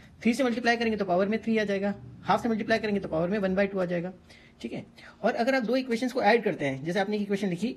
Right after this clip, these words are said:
ए plus B, ये दे रहा है सी, और ए plus सी दे रहा है डी, ये पहली equation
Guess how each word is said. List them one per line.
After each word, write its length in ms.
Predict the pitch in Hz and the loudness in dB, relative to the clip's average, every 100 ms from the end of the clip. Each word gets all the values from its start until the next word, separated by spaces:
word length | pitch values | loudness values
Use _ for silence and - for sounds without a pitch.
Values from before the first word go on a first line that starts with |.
| - | 0
ए 240 | 170 277 - - - - - - | 0 0 -6 -20 -20 -20 -20 -10
plus 340 | 170 180 262 - - - - - - | -2 0 0 -8 -20 -20 -20 -20 -8
B, 260 | 139 202 - - - 160 | -4 -4 -6 -16 -12 0
ये 160 | 190 | 2
दे 160 | 156 151 | 2 2
रहा 120 | 147 | 0
है 140 | 151 | -2
सी, 280 | 147 165 262 - - - - - - - - - - - - - - | -4 -4 -4 -6 -20 -20 -20 -20 -20 -20 -20 -20 -20 -20 -20 -20 -2
और 260 | 175 202 - - - - _ _ _ - - | 0 0 -6 -20 -20 -20 _ _ _ -10 0
ए 180 | 214 | 0
plus 300 | 240 208 202 | 0 -2 -2
सी 300 | - 208 226 165 | -4 -4 -2 -2
दे 140 | 147 | 0
रहा 120 | 156 | 0
है 120 | 180 208 | -2 -4
डी, 200 | 120 - - - _ - - | -6 -8 -12 -20 _ -20 -16
ये 140 | - 202 | -4 -2
पहली 260 | 196 208 240 | 0 0 0
equation 460 | - 202 226 247 | -2 -2 -2 -6